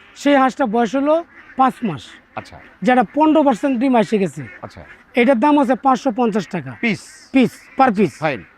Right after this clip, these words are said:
Speaker 2: এখন আমি যদি পাঁচশো পঞ্চাশ টাকা পিস নেই, আমি তো তাতে কটা হাঁস দিয়ে শুরু করলে আমার ভালো হয় মনে করেন?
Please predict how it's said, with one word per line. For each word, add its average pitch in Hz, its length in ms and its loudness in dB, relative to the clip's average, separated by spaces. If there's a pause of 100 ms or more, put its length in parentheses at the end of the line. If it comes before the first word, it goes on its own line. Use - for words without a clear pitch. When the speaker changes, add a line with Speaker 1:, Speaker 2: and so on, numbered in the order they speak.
(320)
Speaker 2:
এখন 165 260 4
আমি 202 180 2
যদি 214 140 -4
পাঁচশো 202 380 -2
পঞ্চাশ 202 280 -6
টাকা 185 220 -2
পিস 185 220 -8 (140)
নেই, 151 240 -2 (380)
আমি 156 180 -2
তো 202 100 -8
তাতে 208 300 -4 (180)
কটা 240 280 2
হাঁস 240 180 0
দিয়ে 240 100 -4
শুরু 233 220 -8
করলে 220 160 0
আমার 208 140 2
ভালো 151 180 -2
হয় 104 140 -8
মনে 98 160 -14
করেন? - 180 -20